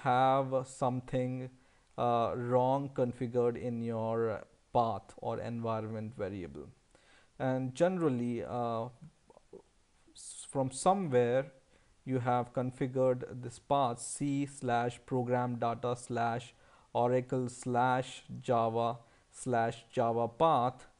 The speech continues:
uh, in your environment variable. Remember, in the last video, I have told you to set environment variable for Java J D K eight and J R E eight. Those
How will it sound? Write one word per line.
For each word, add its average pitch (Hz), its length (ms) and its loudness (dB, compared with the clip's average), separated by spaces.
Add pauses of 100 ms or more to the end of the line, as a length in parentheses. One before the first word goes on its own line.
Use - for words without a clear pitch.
(440)
uh, 120 460 2 (300)
in 147 320 0
your 117 240 0
environment 120 680 -4
variable. 107 460 -4 (760)
Remember, 139 540 2
in 127 180 -2
the 120 60 -4
last 139 420 2
video, 120 600 -2
I 117 120 -2
have 123 300 -4
told 143 320 0
you 123 300 -2 (120)
to 117 280 -4
set - 540 0 (240)
environment 123 840 0
variable 123 800 -2 (420)
for 127 120 4
Java 123 760 4 (100)
J 127 200 2
D 123 180 -2
K 123 300 -4
eight 156 340 -2
and 127 260 -4
J 127 260 2
R 113 180 2
E 117 280 -2
eight. - 200 -10 (580)
Those 175 380 4